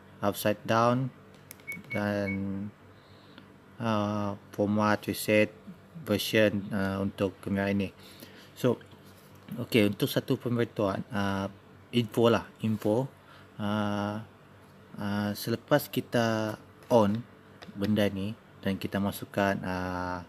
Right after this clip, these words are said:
kad, memory card, kita kena format dahulu. Ah, itu, itu seller yang bagi tahulah. Ah, itu tujuan untuk dia detect,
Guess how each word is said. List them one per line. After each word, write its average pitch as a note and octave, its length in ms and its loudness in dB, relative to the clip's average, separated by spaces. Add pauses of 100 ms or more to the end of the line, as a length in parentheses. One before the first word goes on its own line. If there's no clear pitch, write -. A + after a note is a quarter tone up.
(840)
kad, G#2 180 4 (540)
memory A2 340 4
card, F#2+ 260 -2 (1160)
kita B2 460 4
kena G#2+ 400 0 (100)
format G#2 380 2
dahulu. G2 500 -2 (1500)
Ah, F2+ 300 -10 (160)
itu, G#2 560 0 (560)
itu A#2 240 -2
seller G#2+ 420 4
yang G2+ 140 2
bagi F#2+ 240 -2
tahulah. G#2+ 400 0 (880)
Ah, F#2 720 -6 (720)
itu G#2+ 320 -2
tujuan G#2+ 480 2
untuk G2+ 480 0 (800)
dia F#2+ 240 0
detect, A2 480 2